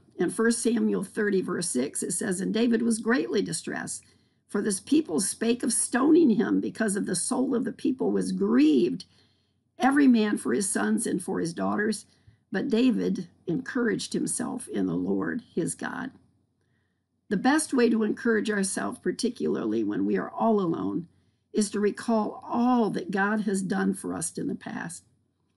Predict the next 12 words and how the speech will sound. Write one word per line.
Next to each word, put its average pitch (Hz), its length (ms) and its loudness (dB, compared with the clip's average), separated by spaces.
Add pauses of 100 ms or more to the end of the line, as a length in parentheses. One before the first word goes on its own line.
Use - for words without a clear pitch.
(520)
If 196 160 0
you 269 120 6
don't 294 220 6
already 220 720 2
have 190 280 0
one, 165 320 -2
you 202 120 2
need - 180 6
to - 80 -2
make 208 380 2
a 214 60 2
notebook - 600 -6